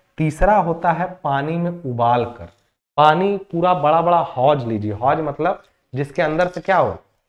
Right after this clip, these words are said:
उ-, पानी को उबाला जा सके, बॉयलर हो बड़े बड़े, और उसमें लकड़ी का लट्ठा डाल दीजिए, तो पानी बॉयल होकर इसके अंदर जाएगा और पूरा क्या करता है,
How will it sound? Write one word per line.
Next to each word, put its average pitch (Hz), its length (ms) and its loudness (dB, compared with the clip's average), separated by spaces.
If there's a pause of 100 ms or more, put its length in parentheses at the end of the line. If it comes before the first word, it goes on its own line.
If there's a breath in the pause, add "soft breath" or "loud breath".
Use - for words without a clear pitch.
(800)
उ-, 147 280 -4 (120)
पानी 143 240 2
को 170 120 -6
उबाला 135 420 4
जा 123 160 0
सके, 110 240 -8
बॉयलर 123 420 2
हो 107 120 -6
बड़े 92 160 -8
बड़े, 87 200 -10 (320)
और 147 120 6
उसमें 185 180 -2
लकड़ी 175 260 0
का 170 80 0
लट्ठा 151 300 -2
डाल 147 200 0
दीजिए, 131 240 -2
तो - 360 -12
पानी 151 340 2
बॉयल 156 380 2
होकर 165 220 -2
इसके 160 220 -6
अंदर 156 220 -2
जाएगा 156 300 0
और 160 140 0
पूरा 139 320 -4
क्या 156 180 -4
करता 127 320 -6
है, 87 140 -10